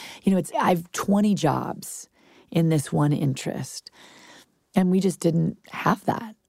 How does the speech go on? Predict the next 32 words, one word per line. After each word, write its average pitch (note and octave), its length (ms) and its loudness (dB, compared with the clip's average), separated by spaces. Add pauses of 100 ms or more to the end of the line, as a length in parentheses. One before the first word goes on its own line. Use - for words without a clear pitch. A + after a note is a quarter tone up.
(100)
That's F#3+ 240 0
the D#3+ 120 2
exciting C#3 460 0
part. - 320 -4
And F#3+ 160 4
then, E3 140 2
uh, D#3+ 160 2
as D3+ 160 2
an D3 80 4
activist, C#3+ 640 0
I C#3+ 60 -2
think C#3+ 140 -2
my E3+ 120 -2
daughter C#3 340 2
feels C#3 500 -2 (520)
far E3+ 340 2
more D3 240 2
empowered C3 560 0
because - 560 -4 (160)
she's - 220 0
connecting D3 420 0
to C#3 60 -2
voices C#3 420 -4
around C#3 240 0
the C3+ 80 0
world C#3 420 0
with D3 380 -6
issues C#3 540 0
and C#3+ 160 0
learning C#3 320 2
a C#3+ 60 -2
lot. C#3+ 380 -4